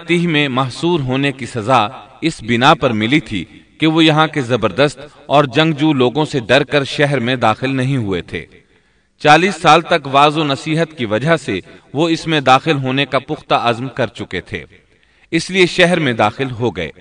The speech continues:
پچھلے حکم کا انکار کرنے والے اور بچڑے کی پوجا کرنے والے ہٹ دھرم لوگ مر کھپ چکے تھے۔ اس وقت کے لوگ ان کی نسل سے پیدا ہوئے تھے۔ ان میں ایک بھی شخص ایسا نہیں تھا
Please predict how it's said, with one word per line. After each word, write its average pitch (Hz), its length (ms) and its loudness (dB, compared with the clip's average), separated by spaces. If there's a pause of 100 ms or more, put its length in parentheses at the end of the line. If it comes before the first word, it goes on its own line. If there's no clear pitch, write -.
(520)
پچھلے 190 340 2
حکم 170 360 0
کا 160 160 4
انکار 131 460 2
کرنے 135 340 -2
والے 123 320 2 (280)
اور 143 180 2
بچڑے 151 420 -2
کی 143 160 -6
پوجا 127 360 0
کرنے 123 320 -2
والے 117 300 2
ہٹ 123 360 -6
دھرم 135 300 -2
لوگ 117 220 2 (360)
مر 151 180 0
کھپ 131 300 -6
چکے 98 260 -8
تھے۔ 80 220 -12 (720)
اس 190 200 0
وقت 196 240 0
کے 180 80 2
لوگ 156 240 4 (120)
ان 180 100 -4
کی 151 140 -4
نسل 147 320 -2
سے 170 140 -6
پیدا 110 320 0
ہوئے 101 260 -4
تھے۔ 82 240 -14 (580)
ان 196 140 2
میں 190 160 2
ایک 165 340 2
بھی 196 80 -2
شخص 170 360 -2
ایسا 139 320 2
نہیں 117 240 -2
تھا 113 240 -4